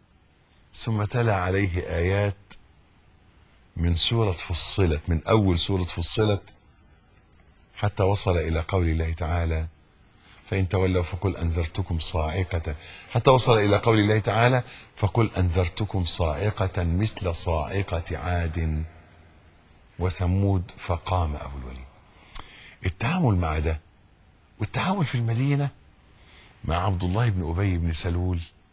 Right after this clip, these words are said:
زعيم المنافقين، اللي قال له: "ابعد عنا نتن حمارك"، اللي قال:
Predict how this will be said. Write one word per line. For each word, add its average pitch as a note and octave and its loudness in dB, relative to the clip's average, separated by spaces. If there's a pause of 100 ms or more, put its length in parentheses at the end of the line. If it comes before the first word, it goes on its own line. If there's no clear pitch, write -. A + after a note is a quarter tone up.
(640)
زعيم F#2+ 2
المنافقين، D2+ -2 (1500)
اللي G2 4 (140)
قال A2 6
له: A#2+ 8
"ابعد G2+ 4
عنا F2+ 4
نتن F2 2
حمارك"، D#2 -2 (600)
اللي G#2 6
قال: A2+ 4